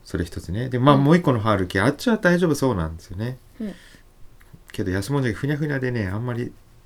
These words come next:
Speaker 1: よろしくないんですけどね。まあ、
Speaker 2: うん。
Speaker 1: 使えるな、使えると思う。それとかね。
Speaker 2: うん。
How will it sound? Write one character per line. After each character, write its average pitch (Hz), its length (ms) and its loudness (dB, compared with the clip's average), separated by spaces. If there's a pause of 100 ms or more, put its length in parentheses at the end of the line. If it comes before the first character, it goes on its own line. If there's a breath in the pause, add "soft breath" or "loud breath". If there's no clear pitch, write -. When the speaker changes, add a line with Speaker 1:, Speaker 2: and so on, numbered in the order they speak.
Speaker 1:
よ 135 120 2
ろ 147 80 -2
し - 100 -10
く 101 100 -8
な 107 80 -2
い 104 60 -4
ん 87 80 -8
で 80 80 -14
す - 100 -20
け 90 80 -18
ど 92 100 -14
ね。 113 220 -6
ま 98 120 -4
あ、 - 20 -2
Speaker 2:
う 98 40 -2
ん。 - 20 -6
Speaker 1:
使 107 240 -4
え 107 40 2
る 107 120 -6
な、 107 100 -4
使 - 240 -12
え 78 40 -8
る 80 120 -10
と - 80 -16
思 - 80 -18
う。 - 40 -20 (760 loud breath)
そ - 160 -4
れ 87 100 0
と - 160 -14
か 80 100 -6
ね。 151 240 -2 (160)
Speaker 2:
う 226 120 -6
ん。 190 160 -8